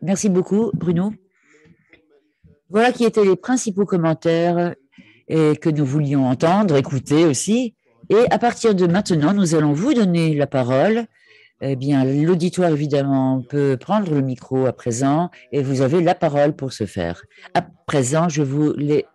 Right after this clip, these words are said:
aussi vous demander, je vous de-, je voudrais demander à Holly de, d'examiner ou de, de vérifier quelles sont les questions et les commentaires dans le chat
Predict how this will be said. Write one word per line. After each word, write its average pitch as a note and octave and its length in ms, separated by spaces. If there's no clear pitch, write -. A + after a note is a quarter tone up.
aussi D#3+ 320
vous C#3 140
demander, D3 640
je F3 120
vous G#3 100
de-, A3 240
je D#3 80
voudrais A3 180
demander A3 260
à G#3 240
Holly A3+ 340
de, F3 180
d'examiner F#3+ 480
ou F#3+ 80
de, D#3+ 300
de D#3 120
vérifier F#3 500
quelles G3+ 180
sont G3 260
les D#3+ 140
questions D#3+ 420
et C#3 60
les C#3 80
commentaires C#3 680
dans A2+ 720
le A#2+ 240
chat B3 280